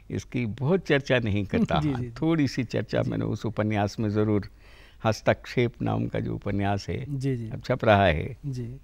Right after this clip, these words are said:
Speaker 1: उसमें है
Speaker 2: जी।
Speaker 1: <laughs> थोड़ी सी।
Speaker 2: मुद्रा जी, चलते-चलते एक विचारक के रूप में,
Speaker 1: जी।
Speaker 2: अ, बहुत संक्षेप में मैं आपसे जानना चाहूँगा कि अभी जो हिंदी में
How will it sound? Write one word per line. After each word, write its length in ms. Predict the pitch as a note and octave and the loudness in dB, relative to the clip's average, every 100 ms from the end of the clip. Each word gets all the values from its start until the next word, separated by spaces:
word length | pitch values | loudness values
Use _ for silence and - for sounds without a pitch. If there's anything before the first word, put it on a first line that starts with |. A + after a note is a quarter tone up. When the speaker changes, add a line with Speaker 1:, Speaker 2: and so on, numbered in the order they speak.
| - - | -20 -6
Speaker 1:
उसमें 340 | C#3+ - A#2 | -4 -2 -2
है 420 | D#2 E2+ C#2+ E2+ C#3 | 0 0 0 -4 -6
Speaker 2:
जी। 120 | B2+ | -6
Speaker 1:
<laughs> 360 | - - - | -6 -12 -14
थोड़ी 200 | - C3 | -12 -12
सी। 180 | - - | -12 -2
Speaker 2:
मुद्रा 260 | E3+ G#3 B3+ | 2 4 4
जी, 240 | A3 B3+ - C#4+ E3 | 4 0 -2 -10 0
चलते-चलते 600 | - G3 A#3+ A3 A3 A#3+ | 4 4 4 2 2 2
एक 60 | G#3 | 0
विचारक 520 | E3 D3+ D#3 E3 G3 | 0 4 6 6 6
के 120 | E3+ | 4
रूप 240 | D3 B2 | 2 0
में, 180 | B2 B2 A#3+ - - - | -4 -6 -10 -18 -14 -4
Speaker 1:
जी। 320 | G#2 G#2 G2 | -4 -4 -6
Speaker 2:
अ, 280 | D#3 D#3+ F3 - - - | 0 0 0 -6 -12 -8
बहुत 420 | E3 E3+ F3+ A3 | -6 2 4 4
संक्षेप 400 | G#3 F#3+ - A#3 | 4 2 4 4
में 360 | G3 F#3 G3 G3+ | 4 4 2 2
मैं 200 | E3 F#3 | 0 2
आपसे 200 | E3 F3 | 2 2
जानना 260 | D#3 E3 | 2 2
चाहूँगा 400 | E3+ C#3+ C3 C3 C#4 - - - - - - - | 2 0 0 -4 -6 -14 -20 -20 -20 -20 -14 0
कि 320 | A3 B3 B3 - - - - | 2 2 0 -12 -20 -20 -4
अभी 320 | F#3 E3+ A#3+ | 2 8 10
जो 240 | C4 A3+ A3 | 10 10 10
हिंदी 580 | F3+ F#3 F#3 F#3 G3+ G3+ F3 | 8 6 4 4 4 2 2
में 400 | F3 F3+ E3 | 4 6 4